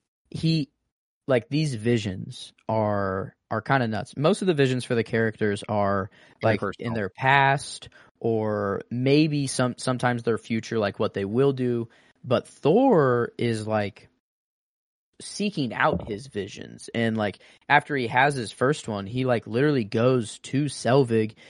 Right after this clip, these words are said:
Speaker 1: and then in a cave, in the water with candles and shit, and then, ha-, you know, has, like, another vision.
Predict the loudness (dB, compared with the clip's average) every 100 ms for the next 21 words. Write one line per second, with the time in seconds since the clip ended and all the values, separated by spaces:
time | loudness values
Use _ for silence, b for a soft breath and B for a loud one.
0 | b 0 4 2 4 6 6 4 6 6
1 | 6 2 -4 B B -2 2 0 0 4
2 | 8 8 6 -2 -4 -8 b b -8 -8
3 | -4 0 2 2 2 -2 -4 0 0 2
4 | 0 0 0 0 0 0 0 0 4 4
5 | 6 2 2 2 4 4 4 2 -6 -6
6 | -8 -8